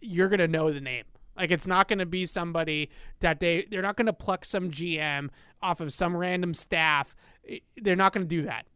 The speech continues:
They're gonna have somebody in mind, and they're gonna have somebody that they're,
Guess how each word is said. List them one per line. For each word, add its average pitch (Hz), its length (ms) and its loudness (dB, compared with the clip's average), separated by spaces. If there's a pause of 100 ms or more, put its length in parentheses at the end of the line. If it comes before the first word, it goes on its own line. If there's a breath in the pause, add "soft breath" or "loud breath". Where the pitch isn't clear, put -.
(280)
They're 185 300 4
gonna 208 160 0
have 190 280 4
somebody 185 440 0
in 175 80 -4
mind, 151 480 0
and 175 140 -8
they're 151 100 0
gonna 147 160 -4
have 156 180 0
somebody 165 300 -2
that 151 160 -4
they're, 151 240 -2